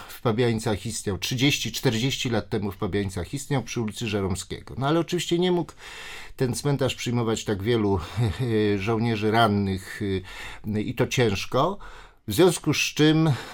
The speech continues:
na terenach sportowych naprzeciwko tego szpitala urządzono tak zwany lazaret polowy.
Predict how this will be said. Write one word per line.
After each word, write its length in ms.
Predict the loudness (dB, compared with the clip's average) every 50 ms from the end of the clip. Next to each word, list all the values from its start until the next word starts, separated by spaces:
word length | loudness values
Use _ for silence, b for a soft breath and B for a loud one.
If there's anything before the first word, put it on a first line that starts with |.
| B 0 2 2 2 0 B B B -4 -2
na 200 | 2 2 2 2
terenach 440 | 2 2 2 2 2 2 0 0 -2
sportowych 720 | -6 -4 -2 -2 -2 0 2 2 2 2 2 -2 -2 0
naprzeciwko 920 | 0 0 0 0 -2 -4 -4 -2 -2 -2 -2 -2 -4 -6 -6 -4 -4 -4 -6 b b b b b b -6
tego 280 | -4 -4 -2 -2 -6
szpitala 640 | -6 -8 -12 -16 -6 -2 0 2 2 2 2 0 -2 B B B B B B B B B B
urządzono 540 | 2 4 4 4 4 4 2 2 2 0 0
tak 180 | -2 -2 -2
zwany 300 | 0 0 0 0 0 0
lazaret 460 | 0 0 0 0 0 -2 -2 -4 -6
polowy. 560 | -2 2 4 4 6 6 4 2 0 -6 -10